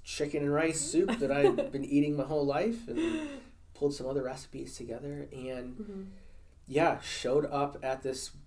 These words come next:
Speaker 1: restaurant after hours with my own crock pot of soup. Like, I have no idea what
Speaker 2: Yeah.
Speaker 1: I'm getting into right now.
Speaker 2: It was the lunch studio.
Speaker 1: It was a lun-, yeah,
Speaker 2: I didn't
Speaker 1: the
Speaker 2: have
Speaker 1: lunch
Speaker 2: any
Speaker 1: studio.
Speaker 2: money. I didn't have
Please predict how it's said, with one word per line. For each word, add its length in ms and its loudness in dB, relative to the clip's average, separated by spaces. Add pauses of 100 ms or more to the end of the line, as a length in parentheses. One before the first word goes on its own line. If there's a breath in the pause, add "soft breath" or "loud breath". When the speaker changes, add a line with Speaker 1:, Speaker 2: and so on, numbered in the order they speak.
(300)
Speaker 1:
restaurant 680 0 (320)
after 440 -6
hours 460 2
with 180 -8 (300)
my 120 -8
own 180 -6
crock 320 -8
pot 220 -4
of 80 -8
soup. 320 -4
Like, 180 -6
I 40 -8
have 140 -8
no 520 -2
idea 500 -6
what 160 0
Speaker 2:
Yeah. 60 -4
Speaker 1:
I'm 80 -8
getting 240 -4
into 380 -4
right 200 -12
now. 340 -12 (100)
Speaker 2:
It 40 2
was 160 0
the 60 -2
lunch 240 -2
studio. 440 -2
Speaker 1:
It 60 -4
was 120 4
a 60 0
lun-, 240 -2
yeah, 160 2
Speaker 2:
I 20 8
didn't 160 6
Speaker 1:
the 100 2
Speaker 2:
have 80 4
Speaker 1:
lunch 80 4
Speaker 2:
any 140 2
Speaker 1:
studio. 240 2
Speaker 2:
money. 320 -2 (180)
I 60 6
didn't 220 4
have 360 -2